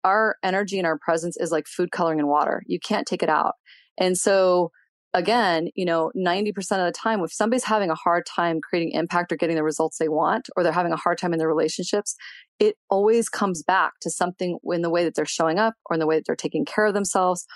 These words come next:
or just in the energy that they're putting out into the world. So the reason it's important is because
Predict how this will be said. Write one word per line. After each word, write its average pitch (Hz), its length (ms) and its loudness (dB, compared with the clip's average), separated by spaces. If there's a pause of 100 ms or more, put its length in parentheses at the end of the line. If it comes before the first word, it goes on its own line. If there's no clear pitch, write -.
(240)
or 190 140 2
just 208 320 0
in 240 80 2
the 190 180 0
energy 170 260 0
that 156 100 -4
they're 156 180 0
putting 165 140 0
out 156 100 0
into - 120 -6
the 147 60 0
world. - 380 0
So 170 480 2 (380)
the 175 80 0
reason 185 180 0
it's - 80 -4
important 180 540 0
is 165 160 -2
because 170 360 0